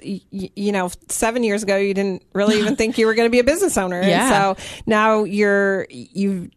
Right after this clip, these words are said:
Speaker 1: been doing it yourself, and now you have a team with you. And so where do you kinda see things going?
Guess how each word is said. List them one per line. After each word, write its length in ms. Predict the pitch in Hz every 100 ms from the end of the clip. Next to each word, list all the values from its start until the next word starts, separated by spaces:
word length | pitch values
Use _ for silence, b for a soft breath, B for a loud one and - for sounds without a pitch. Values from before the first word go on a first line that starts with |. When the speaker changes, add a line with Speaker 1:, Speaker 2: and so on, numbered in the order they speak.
| _
Speaker 1:
been 140 | 202 208
doing 260 | 240 233
it 80 | 214
yourself, 580 | 196 247 226 220 370 -
and 140 | 226
now 100 | 208
you 140 | 202 202
have 100 | 180
a 40 |
team 380 | 175 - 247 262
with 160 | 285 277
you. 280 | 285 311
And 160 | 302 233
so 140 | 254
where 200 | 220 240
do 60 | 262
you 80 | 277
kinda 240 | - 247
see 200 | 233 214
things 280 | 208 196 208
going? 480 | 180 202 - -